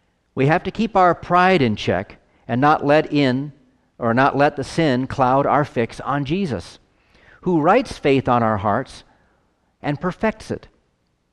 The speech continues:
More importantly, Jesus paid the price of our sin of pride when he died on the cross for us. He forgives not only our pride,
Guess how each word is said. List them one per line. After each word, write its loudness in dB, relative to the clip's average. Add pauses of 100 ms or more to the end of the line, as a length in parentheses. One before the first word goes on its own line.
(1300)
More 4
importantly, 0 (340)
Jesus 0
paid 0
the 2
price 0
of -4
our 4
sin -2
of -6
pride 0 (300)
when 0
he 2
died 4
on 4
the -2
cross 2
for -2
us. -4 (720)
He 2
forgives 2
not 4
only 4
our 4
pride, 2